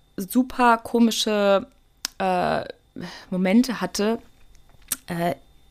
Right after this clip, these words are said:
und so Bilder, also nicht Bilder gesehen habe, aber einfach Begebenheiten. Ihr versteht gleich, was ich meine. Ähm,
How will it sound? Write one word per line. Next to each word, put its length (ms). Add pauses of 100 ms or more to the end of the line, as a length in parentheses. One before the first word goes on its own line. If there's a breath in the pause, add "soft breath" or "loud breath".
(200)
und 100
so 100
Bilder, 380
also 160
nicht 200
Bilder 200
gesehen 260
habe, 140
aber 180
einfach 240
Begebenheiten. 640 (560 loud breath)
Ihr 80
versteht 260
gleich, 180
was 160
ich 40
meine. 280 (440 loud breath)
Ähm, 520